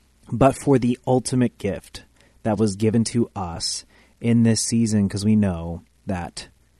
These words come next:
Christ Jesus was truly the ultimate gift. God did not have to come down as a man. He did not have to humble himself. He did not have to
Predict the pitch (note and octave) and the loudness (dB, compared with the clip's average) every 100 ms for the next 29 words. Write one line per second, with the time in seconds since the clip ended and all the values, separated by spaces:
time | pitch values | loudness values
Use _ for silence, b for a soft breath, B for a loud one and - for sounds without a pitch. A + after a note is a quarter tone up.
0 | _ _ _ - - C3+ C3+ - A2 G2 | _ _ _ -6 2 2 2 -2 -4 -4
1 | - B1+ - - - - _ - A2 - | -6 -14 -12 -10 -12 -16 _ -6 -4 -4
2 | - - - F3 E3 B2 F#2 - A2 b | -6 -10 -2 2 4 2 -2 -8 -16 b
3 | b b _ A2 - G#2 A2 - G#2 E2+ | b b _ -6 -4 -6 -6 -4 -4 -4
4 | - E2 - - - A#2+ _ A#2 B2+ C#3+ | -10 -14 -14 -18 -18 -20 _ -2 2 2
5 | C3 B2+ A2 A#2+ A#2+ B2+ - - C3 C3+ | 2 -2 0 -2 -4 -6 -6 -6 -4 -4
6 | B2+ G#2 F#2+ F#2 F#2+ - b b _ - | -2 -2 0 0 -2 -4 b b _ -6
7 | F#2+ G#2 G2+ F#2+ F2+ E2 F#2 A2+ A#2 B2 | -4 0 0 0 -4 -6 -6 -2 0 0
8 | A#2 B2+ D3 A#2 C3 B2+ B2 A#2+ A#2 - | 0 -2 -2 -2 -2 -2 -2 -2 -2 -2
9 | G#2+ G2+ - G2 A2 G#2 A2+ G2+ A2 - | -2 -2 -4 -4 -2 0 -2 -2 -4 -2
10 | A#2+ A2 | -2 0